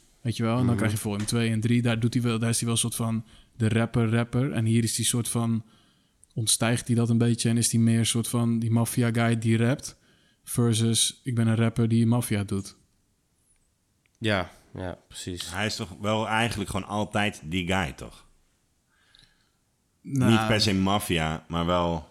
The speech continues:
Speaker 2: Business.
Speaker 3: Ja, man. Een
Speaker 2: Ja.
Speaker 3: fucking hustler. Dat, dat
Speaker 1: Ja.
Speaker 3: zeg maar, in, in elke, eh, facet
Speaker 1: Ja,
Speaker 3: van
Speaker 1: maar hij is
Speaker 3: de
Speaker 1: natuurlijk wel hier dat hij, kijk, hier kan hij dat nog zeggen, omdat hij dat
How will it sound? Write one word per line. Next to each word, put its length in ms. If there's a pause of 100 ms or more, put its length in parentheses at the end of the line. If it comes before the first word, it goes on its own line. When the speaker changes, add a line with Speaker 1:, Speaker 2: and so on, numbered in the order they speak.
(100)
Speaker 2:
Business. 720 (420)
Speaker 3:
Ja, 240
man. 340
Een 100
Speaker 2:
Ja. 80
Speaker 3:
fucking 360
hustler. 400 (140)
Dat, 180
dat 120
Speaker 1:
Ja. 120
Speaker 3:
zeg 160
maar, 360
in, 220
in 220
elke, 320 (640)
eh, 200
facet 640 (640)
Speaker 1:
Ja, 200
Speaker 3:
van 80
Speaker 1:
maar 100
hij 40
is 60
Speaker 3:
de 60
Speaker 1:
natuurlijk 280
wel 100
hier 260
dat 140
hij, 280
kijk, 180
hier 360
kan 200
hij 80
dat 120
nog 120
zeggen, 360
omdat 220
hij 100
dat 320